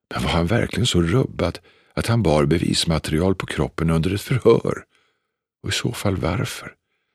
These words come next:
Axberg gav själv svaret på frågan. Det okända motivet. Klockor som troféer.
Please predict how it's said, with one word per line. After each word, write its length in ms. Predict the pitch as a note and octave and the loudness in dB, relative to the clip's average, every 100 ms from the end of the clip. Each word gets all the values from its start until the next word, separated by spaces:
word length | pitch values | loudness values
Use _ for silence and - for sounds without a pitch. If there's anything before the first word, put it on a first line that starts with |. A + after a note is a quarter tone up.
| _ _ _ _ _ _ | _ _ _ _ _ _
Axberg 420 | - - - C#2+ | -4 -4 -2 0
gav 200 | C2+ D#2+ | 2 0
själv 300 | E2 - E2+ | 0 0 0
svaret 440 | - - C#2 C#2+ - | 0 0 2 0 -4
på 100 | D#2 | -2
frågan. 420 | F2 B1+ C2+ C#2 _ _ _ _ _ _ _ _ | 0 2 0 -4 _ _ _ _ _ _ _ _
Det 80 | D#2+ | 0
okända 500 | D#2+ - - D2 D#2+ | 2 2 0 0 0
motivet. 640 | E2 - D2 D#2 - - _ _ _ _ _ _ _ | 0 -2 -4 -6 -12 -20 _ _ _ _ _ _ _
Klockor 580 | - F#2 - _ A#2+ E2+ | 0 0 0 _ 2 2
som 260 | - D#2 | 2 0
troféer. 720 | - E2+ - - E2 - - | 0 -2 -2 -2 -2 -4 -10